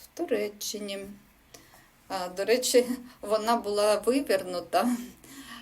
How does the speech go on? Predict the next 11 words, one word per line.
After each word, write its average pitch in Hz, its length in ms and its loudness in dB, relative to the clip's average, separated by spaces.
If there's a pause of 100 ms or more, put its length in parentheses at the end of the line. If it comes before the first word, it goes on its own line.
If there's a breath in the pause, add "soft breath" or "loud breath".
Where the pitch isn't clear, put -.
(240 loud breath)
Е, 170 260 2 (120)
тож, 302 540 2
е, 180 300 -2
чи - 220 0
хтось - 560 0 (220)
навмисно 196 680 0
так 165 300 0
залишив, 170 680 0
я 175 140 2
думаю, 170 460 -2
бо 233 460 4